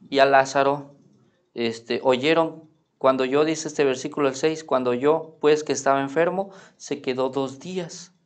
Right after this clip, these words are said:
más en, en el, en ese lugar donde él estaba. Luego, después de esto, dijo a los discípulos: "Vamos de nuevo a Judea". En cierta forma, de la aldea donde Jesús estaba, eh,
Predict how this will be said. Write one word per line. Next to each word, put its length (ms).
más 520
en, 380
en 160
el, 240
en 120
ese 180
lugar 420
donde 240
él 100
estaba. 600
Luego, 520
después 500
de 100
esto, 580
dijo 340
a 20
los 220
discípulos: 640
"Vamos 400
de 100
nuevo 300
a 60
Judea". 480
En 140
cierta 340
forma, 600
de 160
la 120
aldea 380
donde 500
Jesús 320
estaba, 720
eh, 600